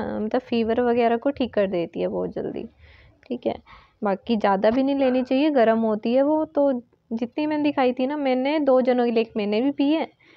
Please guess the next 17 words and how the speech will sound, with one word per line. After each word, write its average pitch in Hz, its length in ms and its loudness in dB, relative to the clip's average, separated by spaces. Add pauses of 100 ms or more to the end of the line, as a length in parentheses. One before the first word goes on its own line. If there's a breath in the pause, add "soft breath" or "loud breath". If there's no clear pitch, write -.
(300 soft breath)
ठीक 247 200 -2
है, 247 180 0
और 220 120 0
मम्मी 202 260 -2
ने 170 140 -4
भी 170 120 0
पी 170 200 -6
है, - 120 -10 (600)
ठीक 233 200 -4
है, 226 100 0
दो 220 200 2
जनों 214 240 0
ने 208 140 -2
पी 170 180 -2
है 170 120 -2
उसमें - 260 -10
से। - 160 -6